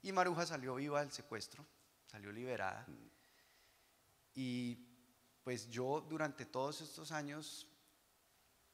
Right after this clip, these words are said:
Speaker 1: he trabajado con ese norte. Y lo que he entendido de todo este, esta lucha que tuvo mi papá en Colombia,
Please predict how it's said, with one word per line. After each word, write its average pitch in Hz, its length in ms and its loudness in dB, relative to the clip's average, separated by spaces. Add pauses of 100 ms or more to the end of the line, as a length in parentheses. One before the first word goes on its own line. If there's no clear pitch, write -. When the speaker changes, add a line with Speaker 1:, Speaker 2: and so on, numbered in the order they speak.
(160)
Speaker 1:
he 131 100 -2
trabajado 135 640 6
con 127 140 -2
ese 120 180 -2
norte. - 380 0 (880)
Y 135 80 -2
lo 131 160 0
que 170 100 0
he 190 40 6
entendido 175 800 4 (1400)
de 101 160 -8
todo 139 580 2
este, 135 760 -4
esta 123 220 0
lucha 147 500 2
que - 100 -8
tuvo 113 240 -6
mi 135 140 0
papá 107 300 -6
en 107 80 -8
Colombia, 120 500 -4